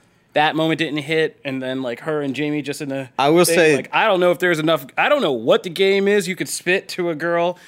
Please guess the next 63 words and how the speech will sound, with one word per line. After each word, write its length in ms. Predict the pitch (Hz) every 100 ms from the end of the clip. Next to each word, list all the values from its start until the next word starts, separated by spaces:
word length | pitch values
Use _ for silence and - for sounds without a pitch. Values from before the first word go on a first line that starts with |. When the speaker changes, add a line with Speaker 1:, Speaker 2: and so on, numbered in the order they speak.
| - _
Speaker 1:
to 80 | 160
be 140 | 151 165
like, 220 | 147 147
"Nah, 320 | 202 220 214
nah, 240 | 208 214
nah, 240 | 208 220 214
chill, 420 | - 214 226 202
just 220 | 165 127
wait." 320 | 196 226 180
Speaker 2:
<laughs> 0 |
Speaker 1:
Blah, 220 | 165 196 233
blah, 180 | 277 294
blah, 160 | 285
you 120 | 294 233
see 160 | 277
all 100 | 269
that 120 | 269 262
stuff 200 | 254 254
falling, 360 | 247 240 247
it's 120 | 247 262
all 180 | 254 247
good. 500 | 196 254 269 240 165
Like, 180 | 151
I 100 | 139
don't 120 | 156 151
think 140 | 147
that 120 | 135
game 180 | 123 131
exists, 260 | 123 117 117
but 120 | 135
anyway. 360 | 139 123 110 101 - - _ -
But 100 | 143
I 80 | 143
thought 160 | 151 147
that 120 | 135
was 80 | 120
just 160 | 123
kind 260 | - 135 127
of, 100 | 113
like, 300 | 113 104 104 _ -
overly 320 | 185 160 147
dramatic 520 | 123 113 117 117 117
and 120 | 110
kind 240 | 101 139 120
of 100 | 101
weak. 420 | 101 117 98 98 -
Speaker 2:
Well, 80 | 131
I 120 | 156
definitely 360 | 180 185 175 147
hated 380 | 143 131 127 107
Jaime's 320 | 120 117 107
character 440 | - 110 113 123
arc 320 | 123 127 - -
initially. 640 | 123 123 - 131 135 117
Like, 320 | 117 110 95
it 120 | - 117
really 340 | 110 135 135
bothered 440 | 107 107 110 117 110
me, 160 | 117
the 120 | 110 104
whole, 380 | 107 104 104 104
like, 360 | 101 98 92
him 440 | 113 110 107 107